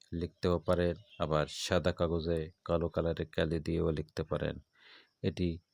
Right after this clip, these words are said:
লেখার পর এটি মৌচাকের যে নরম মোম পাওয়া যায়, সেই মোমের ভিতরে এটি ভরে ছোট গুলি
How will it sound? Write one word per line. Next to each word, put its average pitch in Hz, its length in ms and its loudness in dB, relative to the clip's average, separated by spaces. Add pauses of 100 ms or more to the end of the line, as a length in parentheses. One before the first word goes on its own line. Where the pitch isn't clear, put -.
(220)
লেখার 98 400 4
পর 87 320 6 (920)
এটি 87 340 -2 (500)
মৌচাকের 95 920 4 (120)
যে 87 160 0 (100)
নরম 87 420 2
মোম 87 180 4 (120)
পাওয়া 82 200 2
যায়, 78 300 0 (960)
সেই 104 340 4
মোমের 92 560 4
ভিতরে 82 480 0 (440)
এটি 85 260 -6 (600)
ভরে 85 300 4 (380)
ছোট - 240 -4 (260)
গুলি 82 360 0